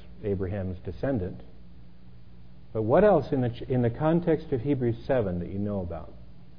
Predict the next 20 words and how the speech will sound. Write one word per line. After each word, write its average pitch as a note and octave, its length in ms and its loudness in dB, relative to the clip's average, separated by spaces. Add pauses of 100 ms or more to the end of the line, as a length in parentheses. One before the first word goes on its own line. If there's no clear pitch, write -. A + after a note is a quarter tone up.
(840)
Remember D#3+ 220 6
what F#3+ 140 10
happened, E3 440 0
what C3 200 4
the, C3 120 0 (220)
what C3 180 4
the B2 80 2
writer C3+ 460 8
argues C3+ 500 8
about F#2+ 460 0 (1500)
the, A2 340 6
uh, G2 260 4 (840)
the - 80 2
different C#3+ 420 2
priesthoods E3+ 560 6
there G#2+ 180 6
of F#2 100 0
Melchizedek G#2+ 760 2
and G2+ 160 -2
Levi F#2 400 0